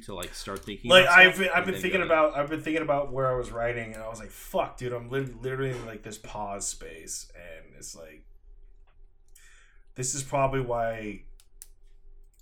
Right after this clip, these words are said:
Speaker 2: Honestly, J J R Martin or J R Martin,
Speaker 1: George.
Speaker 2: whatever his fucking name is,
Speaker 1: George.
Speaker 2: George R. Martin.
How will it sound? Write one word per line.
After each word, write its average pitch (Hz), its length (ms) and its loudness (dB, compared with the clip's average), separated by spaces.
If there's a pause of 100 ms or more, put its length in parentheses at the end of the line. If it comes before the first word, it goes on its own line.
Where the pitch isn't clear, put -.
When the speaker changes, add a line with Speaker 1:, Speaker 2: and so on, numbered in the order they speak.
(600)
Speaker 2:
Honestly, 220 480 -4 (320)
J 156 200 -2
J 180 100 0
R 156 140 4
Martin 139 520 -2
or 107 400 -10 (200)
J 120 180 -4
R 117 180 -2
Martin, 110 260 -8
Speaker 1:
George. 104 80 -8
Speaker 2:
whatever 110 300 -6
his 101 120 -10
fucking 98 320 -12
name 98 160 -12
is, 98 60 2
Speaker 1:
George. 98 300 -8 (300)
Speaker 2:
George 95 300 -14
R. 92 140 -16
Martin. 92 360 -6